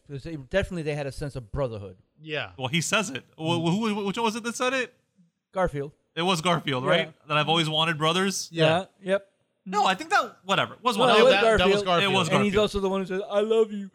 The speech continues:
Speaker 3: Yeah.
Speaker 1: <laughs>
Speaker 3: They're like, "Thanks." But, uh, so yeah, you get this moment, and that's when they all share a moment of, like, Peter, like, uh, Tom's Peter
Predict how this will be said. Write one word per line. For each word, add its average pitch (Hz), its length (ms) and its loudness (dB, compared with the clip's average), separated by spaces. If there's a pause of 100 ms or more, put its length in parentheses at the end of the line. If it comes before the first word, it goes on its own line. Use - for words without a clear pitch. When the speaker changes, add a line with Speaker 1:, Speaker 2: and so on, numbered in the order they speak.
Speaker 3:
Yeah. 160 200 2
Speaker 1:
<laughs> 202 920 -2
Speaker 3:
They're 180 140 0
like, 175 300 -2
"Thanks." 175 440 -4 (1040)
But, 185 240 -2 (1000)
uh, 170 420 2 (160)
so - 180 -6
yeah, 175 240 0
you 127 200 -8
get 190 280 -4
this 180 220 -2
moment, 131 520 -6 (260)
and 151 240 -4
that's 151 360 0
when 151 600 -4
they 151 240 0
all 147 320 -4
share 135 380 -6
a 131 60 -6
moment 120 600 -10
of, 123 240 -4
like, 120 420 -8
Peter, 147 380 -2
like, 135 280 -10
uh, 123 180 -4
Tom's 143 420 -4
Peter 120 420 -10